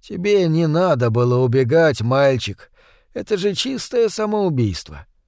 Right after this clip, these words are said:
«А какая разница?» «Ладно», — примирительно сказал Иш. «Ты неплохо погулял. Я покажу тебе короткий путь в лагерь. Кацук ждёт тебя». Он повернулся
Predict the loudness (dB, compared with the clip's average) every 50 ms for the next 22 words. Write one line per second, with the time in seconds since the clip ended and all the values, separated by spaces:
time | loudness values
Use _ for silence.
0 | _ _ _ _ _ _ _ _ -12 -8 -6 -6 -6 -4 -2 0 2 2 2 2
1 | 2 2 0 0 -2 -4 -6 -8 -12 -16 -16 _ _ _ _ _ _ _ _ _
2 | _ _ _ _ -10 -6 -4 -2 0 0 2 2 0 0 -4 -8 -10 -14 _ _
3 | _ _ _ _ _ -4 0 2 2 2 2 2 2 0 0 0 0 0 0 -2
4 | -2 -2 0 0 2 2 0 0 -2 -2 -4 -4 -4 -8 -16 _ _ -20 -20 -20
5 | -20 -20 -20 -20 _ _ _ -8 -6 -4 0 0 0 0 0 0 0 2 2 2
6 | 0 -2 -2 0 -2 0 2 0 0 0 -2 -4 -8 -10 -14 _ _ _ _ _
7 | -8 -6 -4 -2 -2 -2 0 2 2 2 2 2 2 0 0 0 0 2 0 2
8 | 2 2 2 2 2 0 0 -2 -4 -4 -4 -2 -2 -2 -2 0 0 2 2 2
9 | 2 0 -2 -6 -10 -14 -18 _ _ _ _ _ _ _ _ -10 -6 -6 -6 -6
10 | -6 -8 -6 -6 -6 -6 -8 -6 -4 0 0 0 0 -2 -4 -8 -8 -8 -6 -6
11 | -8 -10 -12 -16 _ _ _ _ _ _ _ _ _ -4 -2 -2 0 2 2 2
12 | 2 2 2 2 0 -2 0 0 -2 -2 -2